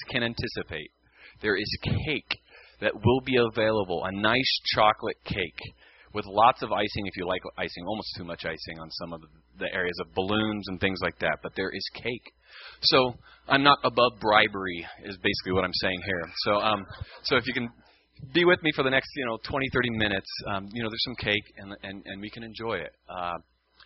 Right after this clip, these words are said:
it actually leads into what we're going to be reading this morning, but let's go ahead and read Revelation, uh, chapter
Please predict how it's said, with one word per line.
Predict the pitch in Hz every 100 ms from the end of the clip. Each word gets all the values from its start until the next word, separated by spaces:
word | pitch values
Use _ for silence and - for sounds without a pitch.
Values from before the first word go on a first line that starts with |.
| -
it | -
actually | 185 220 196
leads | 165 143
into | 147 151 -
what | 117 107
we're | 113
going | 120 120
to | 120
be | 113
reading | 131 131 117
this | 110
morning, | - 175 131 113
but | 107
let's | 139 -
go | 156
ahead | 151 160
and | 131 113
read | 139 113 92 - -
Revelation, | 113 147 151 143 147 - 110 82 - - - - - 117
uh, | 113
chapter | - - -